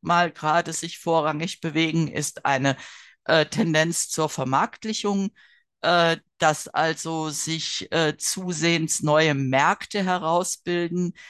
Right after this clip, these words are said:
nicht nur Care-Industrien, sondern auch neue Märkte für Care, für Sorgele-,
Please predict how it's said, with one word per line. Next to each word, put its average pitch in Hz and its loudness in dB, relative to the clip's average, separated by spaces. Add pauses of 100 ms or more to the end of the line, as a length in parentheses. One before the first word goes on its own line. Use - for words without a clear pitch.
(160)
nicht - -4
nur 165 2
Care-Industrien, 165 0
sondern 151 0
auch 147 -2
neue 147 2
Märkte 139 -2
für 180 -6
Care, 175 2
für 156 -2
Sorgele-, 147 0